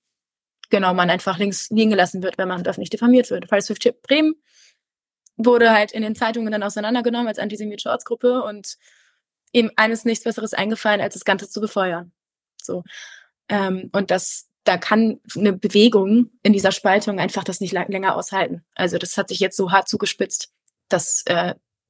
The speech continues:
wird nicht mehr wie vorher. Auch vorher war's nicht gut, aber, <laughs> ähm,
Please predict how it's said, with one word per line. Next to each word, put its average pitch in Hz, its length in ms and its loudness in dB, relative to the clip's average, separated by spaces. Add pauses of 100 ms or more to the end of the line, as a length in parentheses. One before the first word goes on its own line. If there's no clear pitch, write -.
(680)
wird - 180 4
nicht 175 180 2
mehr 180 140 2
wie 180 80 -4
vorher. 180 440 4
Auch - 60 -10
vorher - 320 0
war's - 160 0
nicht - 160 -8
gut, 202 180 -2
aber, 175 360 -2 (680)
<laughs> - 920 -6
ähm, 190 360 0